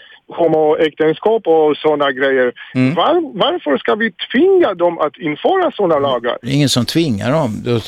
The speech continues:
Speaker 2: då skulle man tvinga dem, så skulle man ju i så fall attackera landet eller försöka med
Speaker 1: Mm.
Speaker 2: våld göra någonting. Det är ingen som gör.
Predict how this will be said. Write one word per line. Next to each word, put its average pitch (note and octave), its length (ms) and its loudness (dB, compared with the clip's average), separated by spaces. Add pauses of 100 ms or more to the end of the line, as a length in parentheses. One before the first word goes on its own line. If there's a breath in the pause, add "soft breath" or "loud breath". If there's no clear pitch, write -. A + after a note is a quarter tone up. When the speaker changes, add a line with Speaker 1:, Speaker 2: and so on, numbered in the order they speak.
Speaker 2:
då B2 60 -6
skulle C3+ 200 0
man C3 140 2
tvinga B2+ 420 -2
dem, D#3 120 0
så D#3+ 100 -6
skulle D#3 240 -6
man C#3 180 -2
ju C#3 60 -2
i B2 40 -2
så A#2+ 200 0
fall A2+ 260 -4
attackera A#2 640 -2
landet A#2+ 540 -6
eller A2+ 300 -2
försöka A2+ 520 -4
med A2+ 140 -6
Speaker 1:
Mm. A#2 120 0
Speaker 2:
våld C#3+ 180 -2
göra B2+ 220 0
någonting. A2+ 360 -4
Det A#2+ 60 -2
är D3 80 0
ingen D#3 140 -2
som B2 180 0
gör. A#2+ 260 0